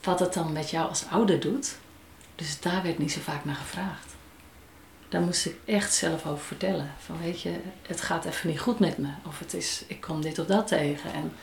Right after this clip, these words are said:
pff, weet je, en ouders met gezonde kinderen, die, weet je, je hebt er ook geen idee van. Daar heb ik ook alle begrip voor, hoor.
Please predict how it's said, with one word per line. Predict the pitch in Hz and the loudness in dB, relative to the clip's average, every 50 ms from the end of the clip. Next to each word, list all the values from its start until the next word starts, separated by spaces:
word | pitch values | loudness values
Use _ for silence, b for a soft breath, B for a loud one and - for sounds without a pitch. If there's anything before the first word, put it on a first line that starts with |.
| B B B B | B B B B
pff, | - B B B B B B B B B B B B B B B B B B B B B | -12 B B B B B B B B B B B B B B B B B B B B B
weet | - 180 180 | 6 6 8
je, | - 208 | 10 8
en | 190 196 | 8 8
ouders | - 185 190 185 190 - - | 10 10 10 10 8 4 0
met | 180 - | -2 -2
gezonde | - - - - 202 208 208 185 196 | 0 2 8 10 10 10 10 10 8
kinderen, | - 190 180 175 175 175 170 | 8 6 6 6 4 2 4
die, | 180 180 190 - | 4 4 4 4
weet | 208 180 202 202 | 6 8 8 8
je, | 208 220 | 10 12
je | 220 | 12
hebt | 233 247 - - | 12 10 8 4
er | 220 | 4
ook | 220 220 | 2 2
geen | - - 226 220 | 2 4 6 6
idee | 220 220 214 240 240 240 214 - | 8 8 6 6 6 6 4 4
van. | 160 147 143 143 | 2 0 2 4
Daar | 143 175 165 | 6 8 8
heb | 170 170 175 | 6 6 4
ik | 196 - | 2 0
ook | 185 - | 0 2
alle | - 180 170 165 | 2 0 2 2
begrip | 175 165 - - 220 226 220 220 | 0 0 2 8 8 8 8 6
voor, | - - - 151 147 147 | 0 -2 0 2 2 2
hoor. | 165 220 277 277 | 4 4 6 6